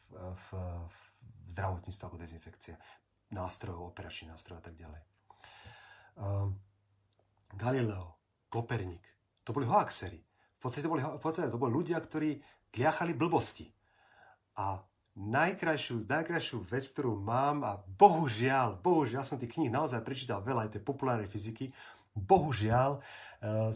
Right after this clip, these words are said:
neviem si spomnúť, ktoré knihe to bolo, či to bolo Ma-, či to bolo Simon Science, alebo to Martin Rees, alebo to bol Davis, fakt neviem, kde to bolo, v ktorej knižke.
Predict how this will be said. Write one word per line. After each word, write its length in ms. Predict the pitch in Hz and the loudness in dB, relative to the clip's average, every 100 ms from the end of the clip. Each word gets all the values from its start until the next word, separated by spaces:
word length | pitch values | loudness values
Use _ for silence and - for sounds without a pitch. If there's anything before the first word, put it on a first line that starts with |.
| - | -2
neviem 320 | 123 151 180 131 | 4 6 6 4
si 80 | |
spomnúť, 400 | 123 - 156 131 | 0 2 4 4
ktoré 160 | 135 143 | 4 2
knihe 240 | - 147 | 2 -2
to 160 | - 110 | 2 4
bolo, 240 | 117 131 | 6 6
či 160 | 104 131 | 4 -2
to 160 | 135 120 | 0 2
bolo 240 | 127 104 | 2 2
Ma-, 240 | 98 123 - | 2 0 0
či 80 | 139 | -4
to 160 | 131 120 | -2 0
bolo 240 | 120 110 | 2 2
Simon 400 | 98 135 139 123 | 2 2 4 2
Science, 320 | 113 113 107 | 2 0 0
alebo 160 | 104 - | -2 -2
to 160 | 107 | 0
Martin 480 | 107 127 135 123 113 | 4 2 2 4 4
Rees, 240 | 104 101 101 | 4 0 -2
alebo 320 | 107 104 101 | -2 -4 -2
to 80 | 110 | -2
bol 200 | 104 104 - - | -2 -4 -8 -10
Davis, 400 | 101 131 135 120 | 2 4 6 2
fakt 240 | - 147 143 | 2 0 4
neviem, 240 | 139 131 | 4 4
kde 160 | 117 127 | 2 2
to 80 | 113 | 2
bolo, 160 | 113 | 0
v 80 | 110 | 0
ktorej 160 | 120 120 | 0 0
knižke. 320 | 95 95 123 | -4 -6 -6